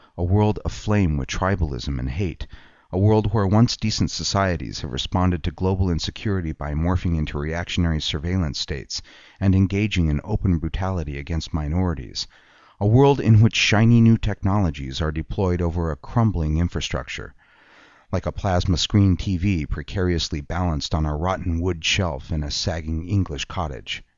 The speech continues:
The global conflagration is crushing most of humanity, while at the same time a select few ride the whirlwind to new heights of power and wealth. This is a perfect setup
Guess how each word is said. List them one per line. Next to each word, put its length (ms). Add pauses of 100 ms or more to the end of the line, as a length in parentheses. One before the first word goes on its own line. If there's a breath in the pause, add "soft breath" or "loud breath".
(680)
The 80
global 340
conflagration 1000
is 140
crushing 500
most 220
of 80
humanity, 580 (360 soft breath)
while 180
at 100
the 80
same 300
time 360
a 40
select 400
few 320
ride 320
the 80
whirlwind 640
to 100
new 220
heights 400
of 140
power 460
and 140
wealth. 400 (1400 soft breath)
This 280
is 160
a 100
perfect 480
setup 300